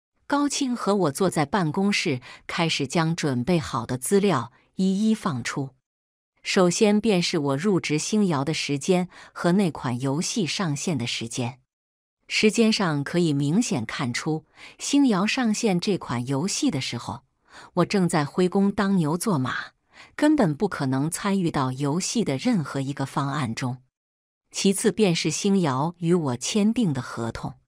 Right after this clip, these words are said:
合同中明确表示，我入职星瑶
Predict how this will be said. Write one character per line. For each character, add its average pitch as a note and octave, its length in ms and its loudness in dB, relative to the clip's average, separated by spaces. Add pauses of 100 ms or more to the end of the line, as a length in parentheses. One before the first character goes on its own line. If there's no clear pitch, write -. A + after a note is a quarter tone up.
(600)
合 F#3+ 240 2
同 F#3+ 200 2
中 G3+ 360 2
明 F3 280 4
确 A3 220 0
表 B2 240 -2
示， C3 320 -4 (480)
我 F3 140 6
入 G3 240 4
职 D#3+ 180 0
星 A3 300 2
瑶 B2+ 400 -2